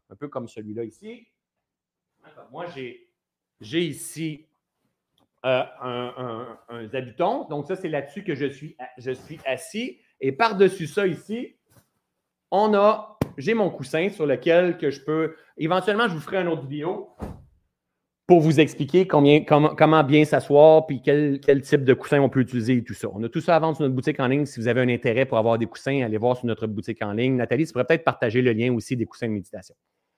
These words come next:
Bref, là, je suis assis sur un, un, un banc et c'est parfait. Idéalement, vous pouvez le faire pour l'instant si on n'a pas la vigilance puis on n'a pas le niveau de paix puis tout ça, couché. Cependant, ce que vous devez comprendre, c'est que de façon couchée, il n'y a pas de vigilance qui vient se développer.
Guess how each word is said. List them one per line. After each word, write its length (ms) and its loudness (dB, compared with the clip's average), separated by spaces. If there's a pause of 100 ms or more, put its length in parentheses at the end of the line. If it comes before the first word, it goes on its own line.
(320)
Bref, 280 6
là, 120 2
je 60 -4
suis 80 0
assis 140 -6
sur 160 -4
un, 120 0
un, 240 0
un 160 0
banc 260 4
et 60 -8
c'est 160 -2
parfait. 360 -6 (580)
Idéalement, 520 4
vous 180 -8
pouvez 260 0
le 60 0
faire 480 -2
pour 220 2
l'instant 480 0
si 140 -6
on 60 0
n'a 100 2
pas 140 0
la 100 4
vigilance 540 -2
puis 80 -4
on 60 0
n'a 120 0
pas 160 2
le 80 4
niveau 300 -2
de 60 -12
paix 260 -2
puis 120 -12
tout 120 -12
ça, 180 -2
couché. 560 -10 (400)
Cependant, 420 -4
ce 80 -10
que 80 -2
vous 160 -4
devez 160 0
comprendre, 500 -4
c'est 120 -12
que 80 -14 (260)
de 120 -2
façon 320 0
couchée, 460 -4
il 80 -2
n'y 80 0
a 40 -2
pas 140 0
de 100 0
vigilance 680 -2
qui 140 -16
vient 160 -4
se 60 -14
développer. 500 -10